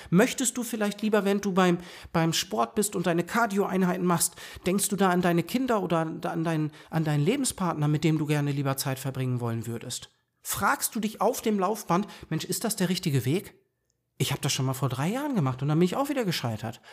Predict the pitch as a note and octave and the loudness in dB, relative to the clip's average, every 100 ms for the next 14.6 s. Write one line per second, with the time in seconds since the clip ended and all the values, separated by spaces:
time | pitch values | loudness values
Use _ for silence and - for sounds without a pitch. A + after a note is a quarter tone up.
0 | - F#3 G3 D4 F#3+ - - _ _ - | -6 -4 -2 -2 -2 -6 -20 _ _ -20
1 | - - - B3+ C#4 C#4 - F#3 F#3 F3 | -20 -6 -2 0 0 0 0 2 -2 -2
2 | D3 F3 G#3+ G#3+ F#3 F#3+ F3+ F3 D#3+ E3 | -2 0 2 2 2 2 -2 -2 -4 -2
3 | D3 C#3+ - D3+ D#3 D#3+ - - - D#3 | 0 -2 -2 0 0 0 -6 -16 2 4
4 | D#3 C#3+ B2 - G#3+ A#3+ B3 - - C#3+ | 4 2 -2 -2 -2 -4 -10 -12 -8 -2
5 | C#3 C#3 - A3+ G#3+ F3+ E3+ D3 C#3+ E3 | -2 -2 -2 -4 -4 -6 -4 -4 -2 -6
6 | F3 E3+ E3 C#3+ - D3+ - C3+ C3 C3 | -4 -4 -2 -4 -4 -6 -6 -4 -4 -4
7 | D#3 E3+ - E3 D#3+ D3+ E3+ E3+ E3+ D3 | -4 -4 -2 -2 -2 -2 0 0 0 -4
8 | C#3 D3 D3 C3+ C3 B2+ G#3+ G#3 A#2 - | 0 0 0 0 0 0 4 4 4 -4
9 | - - - D3 C#3+ E3+ B2+ C#3 F#3 - | -18 -20 -4 0 0 0 0 0 -2 0
10 | D#3 D3+ D#3 - D3 D3 D#3 - C3+ B2+ | -2 0 -2 -4 -2 -2 -4 -2 -2 -2
11 | B2 C3+ - - - - - C#3+ B2+ C3+ | -2 -2 -2 -14 -20 -12 -2 -2 -2 -2
12 | C#3 - G3 G3 B3+ - B2+ C3+ - - | -2 0 -2 -2 -6 -6 -6 -8 -10 -4
13 | D#3+ G3+ A#3+ F3 D#3 D#3+ F#3 - F3 F3 | 0 2 4 4 4 2 -4 -4 -2 -2
14 | D#3+ C#3+ C3+ - A#2 D#3 | -2 -4 -4 -6 -4 -4